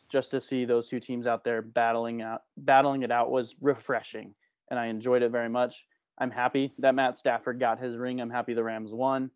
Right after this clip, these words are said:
I would have been happy the other way. It really didn't matter to me. I did end up picking the Bengals, so I was wrong there. But, you know, I went down swinging. Can't complain. Uh, it was a good game. Felt really bad for Joe Burrow.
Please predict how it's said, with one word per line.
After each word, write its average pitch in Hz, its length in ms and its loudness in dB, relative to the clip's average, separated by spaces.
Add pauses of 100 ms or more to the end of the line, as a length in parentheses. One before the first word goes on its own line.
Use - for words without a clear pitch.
(520)
I 131 60 2
would 139 160 6
have 135 60 0
been 147 120 4
happy 139 300 0
the 139 100 2
other 135 140 2
way. 131 220 4
It 113 60 -2
really 147 280 0
didn't 139 420 -2
matter 127 340 -4
to 151 140 -10
me. 185 120 -2
I 127 100 2
did 143 340 -2 (640)
end 151 220 2
up 143 180 6
picking 135 280 -2
the 123 80 -2
Bengals, 117 400 -2
so 120 120 0
I 117 60 4
was 113 140 0
wrong 120 260 0
there. 117 260 -4 (100)
But, 113 200 2 (760)
you 135 80 0
know, 156 80 4
I 170 100 8
went 160 160 2
down 147 180 4
swinging. 147 420 -2 (540)
Can't 135 200 -4
complain. 123 480 -6 (200)
Uh, 120 200 2
it 127 40 2
was 143 120 0
a 139 40 -10
good 151 160 0
game. 143 300 -2 (1200)
Felt 135 200 6
really 135 400 4
bad 110 280 0
for 113 80 -14
Joe 113 220 -2
Burrow. 110 440 0